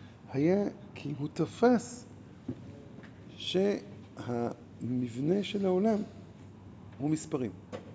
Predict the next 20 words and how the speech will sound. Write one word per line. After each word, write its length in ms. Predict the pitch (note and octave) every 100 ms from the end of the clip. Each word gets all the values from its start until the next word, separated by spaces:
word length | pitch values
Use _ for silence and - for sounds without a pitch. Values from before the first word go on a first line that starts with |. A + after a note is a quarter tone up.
| - - - - - - - - - - - - - - -
והעיסוק 360 | A2+ D3 - G3+
של 120 | G#3+
מתמטיקה 500 | G#3 F3+ G#3 G3 F3+
הייתה, 400 | D#3+ - E3+ F3 - - - - -
היה 240 | C3+ D#3 F3 -
עיסוק 640 | C3+ - G#3+ A3+ - - - - - - - - - - - - - - - - - -
בתורת 420 | B2+ D3+ D#3 G3
המספרים, 600 | F#3+ E3+ - - E3+ E3
בין 120 | D3+
השאר, 300 | D3+ F#3 D3 - -
עוד 160 | D#3+ E3
כמה 200 | E3 C#3+
דברים 220 | A#2 G#2
הוא 100 | F#2
עושה. 160 | - - - - - - - - -
אבל 120 | B2
בתורת 440 | C3+ C#3+ D3+ G#3 A#3
המספרים, 840 | A3 - - F#3+ A#3+ A3 A3+ B3+ - - - - C3
בגלל 400 | C#3 E3 G3 G#3
שה-, 400 | - G3+ G3